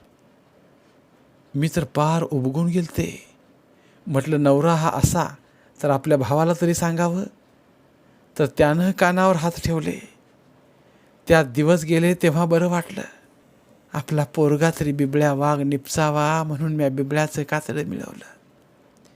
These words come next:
ते कातडं मी लुगड्याच्या आतनं पोटावर बांधत होती.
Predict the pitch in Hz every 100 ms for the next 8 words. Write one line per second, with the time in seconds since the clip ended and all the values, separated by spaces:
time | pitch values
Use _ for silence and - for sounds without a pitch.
0 | _ _ _ _ 170 165 156 147 165 160
1 | 156 151 156 165 160 160 143 - 165 -
2 | 160 - 160 156 151 151 156 151 147 -
3 | 90 90